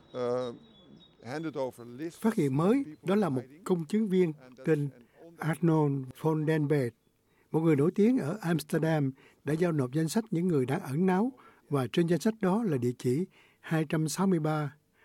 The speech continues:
Speaker 2: Vincentraat, ngôi nhà kho có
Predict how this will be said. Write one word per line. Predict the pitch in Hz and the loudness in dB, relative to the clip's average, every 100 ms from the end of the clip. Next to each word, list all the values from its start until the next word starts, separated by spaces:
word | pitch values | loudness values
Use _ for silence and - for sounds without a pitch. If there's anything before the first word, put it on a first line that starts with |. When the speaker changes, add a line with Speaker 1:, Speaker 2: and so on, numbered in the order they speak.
| _ _ _ - | _ _ _ 0
Speaker 2:
Vincentraat, | 165 165 151 - _ - - 170 156 143 185 214 - - _ _ - | 0 2 -2 -8 _ -8 -2 2 2 2 0 -2 -12 -20 _ _ -2
ngôi | 160 160 | 0 2
nhà | 151 120 107 | 0 -2 -8
kho | - 160 151 | -4 -2 0
có | 143 | -2